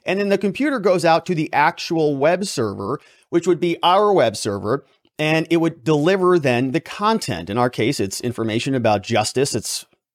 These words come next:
total clarity, accountability, and transparency about safety, clarity, and hope. It's the thing that we deliver to our clients on a regular basis. Justice lives there, but we provide that justice back to the user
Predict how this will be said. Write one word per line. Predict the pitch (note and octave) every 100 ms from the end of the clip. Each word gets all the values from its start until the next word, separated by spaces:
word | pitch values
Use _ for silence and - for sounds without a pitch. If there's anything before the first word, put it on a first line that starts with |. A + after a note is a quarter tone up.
| _
total | - C3 C3
clarity, | C3 - C3 C#3 D3
accountability, | C#3 C#3 C3+ C3 C3+ C#3+
and | C#3
transparency | B2+ C#3 C3 - C#3 E3+ D#3 B2
about | A#2+ B2+ B2 B2 - _ _
safety, | - D#3+ D3+ D#3
clarity, | E3+ D#3+ E3
and | E3+ E3
hope. | B2+ - - - -
It's | F3+ F3+
the | F3+
thing | E3+ G#3 A3+
that | G3+
we | G#3+
deliver | G3+ G#3+ A#3 D#3+ A#2 - _ -
to | D3
our | C3+
clients | C3+ F#3 G3 G2+ -
on | A#2+
a |
regular | A#2+ A#2+ B2 A#2
basis. | A#2 C#3 - - - _ _ B2
Justice | B2 F#3 - F#3
lives | F3 G#3 E3
there, | G2+ D#2+
but | D#3
we | A3
provide | C4 G#3+ F#3+ F#3
that | F#3 E3
justice | E3+ D#3+ C#3+
back | D#3+ C#3+
to | -
the | C3+
user | D3+ F3 C3+